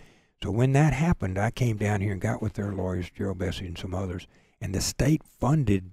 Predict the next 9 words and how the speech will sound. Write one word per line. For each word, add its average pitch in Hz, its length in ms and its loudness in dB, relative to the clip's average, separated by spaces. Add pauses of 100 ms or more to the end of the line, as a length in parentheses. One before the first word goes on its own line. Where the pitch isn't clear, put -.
(140)
now 101 480 0 (220)
the 90 200 -2
lawyers 104 540 -2
to - 180 -6
c-, 98 220 -4
continue 113 500 -4
the 92 160 -4
second - 460 -2
fight. - 300 -6